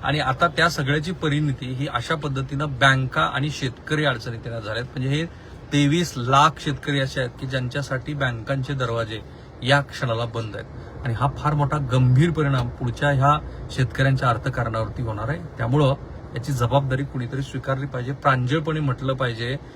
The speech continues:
की "बाबा, जे विलासराव देशमुखांच्या काळात म्हटलं होतं की ही आमची प्रिंटिंग मिस्टेक आहे वीज माफी संदर्भात, तशी ही आमची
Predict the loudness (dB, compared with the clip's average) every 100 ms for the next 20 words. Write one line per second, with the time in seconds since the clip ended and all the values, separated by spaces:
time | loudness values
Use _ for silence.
0 | -18 -8 0 4 6 6 6 4 -4 -18
1 | -18 -18 -16 -16 -6 0 4 4 4 2
2 | 0 -2 0 0 0 0 4 2 2 -2
3 | -2 -4 -4 0 2 2 -2 -4 0 0
4 | 2 0 0 -2 -4 -2 -4 -8 -6 -4
5 | -4 -4 -4 -4 -6 -8 -8 -8 -10 -16
6 | -18 -12 -2 0 2 2 4 4 2 0
7 | -2 -2